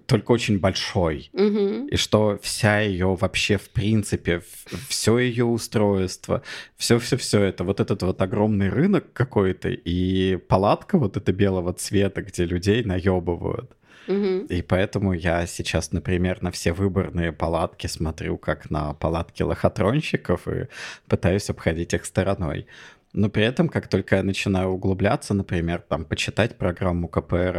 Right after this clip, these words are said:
Speaker 1: Ф, вот у меня может возникнуть такое желание иногда,
Speaker 2: Мгм.
Speaker 1: а, или программу какой-нибудь другой партии. Это
Speaker 2: Мгм.
Speaker 1: такой булшит вообще.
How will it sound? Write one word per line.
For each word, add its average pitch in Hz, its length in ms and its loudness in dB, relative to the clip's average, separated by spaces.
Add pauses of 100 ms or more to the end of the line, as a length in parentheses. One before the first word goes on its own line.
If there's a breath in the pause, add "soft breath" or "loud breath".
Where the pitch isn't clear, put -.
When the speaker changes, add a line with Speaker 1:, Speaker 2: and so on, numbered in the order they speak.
(120)
Speaker 1:
Ф, - 160 -12
вот - 200 -8
у - 80 -12
меня 85 440 -8
может 82 480 -8
возникнуть 95 560 -6
такое 98 300 0
желание 85 560 -2
иногда, 85 480 -2
Speaker 2:
Мгм. 202 480 -2
Speaker 1:
а, 85 280 -2
или 113 180 0
программу 95 480 0
какой-нибудь 87 560 -2
другой 87 340 -2
партии. 82 500 -4
Это 90 140 -2
Speaker 2:
Мгм. - 160 -2
Speaker 1:
такой 92 260 0
булшит 92 560 -4
вообще. - 440 2